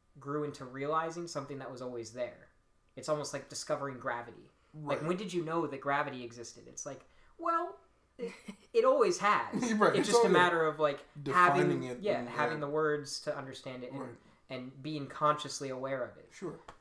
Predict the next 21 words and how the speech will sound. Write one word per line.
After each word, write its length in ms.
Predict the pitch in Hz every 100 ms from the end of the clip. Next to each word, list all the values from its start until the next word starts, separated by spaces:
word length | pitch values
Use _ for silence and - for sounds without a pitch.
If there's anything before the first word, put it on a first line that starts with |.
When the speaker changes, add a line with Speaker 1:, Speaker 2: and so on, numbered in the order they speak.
| _
Speaker 1:
And, 300 | 147 135 131 135
uh, 240 | 139 127 120 - _ _ _ _ - -
that's, 320 | 147 170 -
that's 220 | 175 170
one 140 | 185 190
thing 140 | 180
that 100 | 156
I 60 | 143
find 300 | 151 143 135
very 240 | 139 135
interesting 720 | 135 131 - - 123 123 117 - _ _ -
about 540 | 123 131 123 117 -
not 200 | 151 165
just 200 | 165 147
sexuality, 640 | - - 131 131 151 160 165
but 160 | 139
also, 400 | 135 131 - 127
like, 180 | 120 113
sexual 600 | - 127 - 127 120 113 - - -
fetishisms 840 | 139 139 - 135 131 127 127 123 - _ _ _ -
and 460 | 123 117 117 113